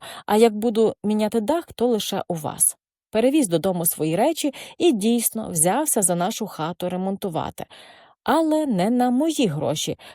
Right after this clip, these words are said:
хоч я й витрачаю на обід для майстрів, але то ж не грубі гроші.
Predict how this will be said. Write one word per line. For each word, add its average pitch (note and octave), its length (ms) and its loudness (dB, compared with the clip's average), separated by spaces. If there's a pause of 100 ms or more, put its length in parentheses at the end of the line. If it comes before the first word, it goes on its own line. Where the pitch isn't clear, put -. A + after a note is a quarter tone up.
хоч F#3 340 -2
я E3 100 2
й E3 100 0
витрачаю A3 680 0
на D#3 160 0
обід D#3 280 0
для D3 160 0
майстрів, F#3 580 0
але D#3 260 -2
то D#3 200 -4
ж - 180 -8 (100)
не D#3+ 220 -2
грубі C#4 400 0
гроші. G3+ 440 -2